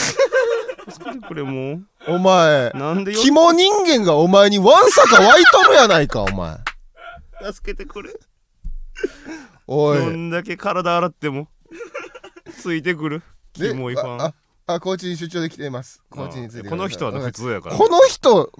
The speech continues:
Speaker 1: うん。
Speaker 2: 素晴らしい。<laughs> こういう人ばっかりがいいのにな。
Speaker 1: で、この人は、「お二人こんばんは」って言ってるもんな。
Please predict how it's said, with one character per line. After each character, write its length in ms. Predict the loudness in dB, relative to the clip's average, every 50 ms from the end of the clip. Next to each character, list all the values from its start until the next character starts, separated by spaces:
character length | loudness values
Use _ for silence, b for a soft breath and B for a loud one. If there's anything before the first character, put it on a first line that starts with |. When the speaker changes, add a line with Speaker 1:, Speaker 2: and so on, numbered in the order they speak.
| _ _
Speaker 1:
う 60 | -20 -20
ん。 240 | -20 -20 -20 -20 _ _ -20
Speaker 2:
素 320 | -18 -18 -14 -12 -10 -6
晴 180 | -2 -2 0 2
ら 160 | 2 0 0
し 280 | 0 -4 -8 -8 -6 -6
い。 60 | -6
<laughs> 1000 | -6 -6 -4 -2 -2 0 0 0 -2 -4 -4 -6 -6 -6 -8 -12 -14 -16 _ -16
こ 200 | -10 -8 -6 -4
う 60 | -4
い 120 | -4 -4
う 20 | -6
人 320 | -6 -6 -2 0 2 2
ば 120 | 4 2 0
っ 100 | 0 _ -6
か 160 | 0 2 2
り 140 | 2 2 2
が 120 | 2 2 2
い 220 | 2 -2 -4 -4
い 40 | -6
の 240 | -6 -8 -8 -10 -8
に 140 | -10 -12
な。 380 | -12 -12 -10 -10 -10 -12 -14 -14
Speaker 1:
で、 100 | -16 -14 -12
こ 80 | -10
の 80 | -10 -10
人 160 | -8 -8 -8
は、 140 | -8 -8 -8
「お 40 | -12
二 200 | -12 -8 -8 -8
人 80 | -8 -8
こ 100 | -10 -8
ん 60 | -6
ば 60 | -4 -4
ん 60 | -4
は」 80 | -4 -6
っ 20 |
て 120 | -6 _ -20
言 20 |
っ 20 | _
て 100 | -16 -16
る 60 | -16
も 120 | -16 -16
ん 100 | -20 -20
な。 100 | -20 -20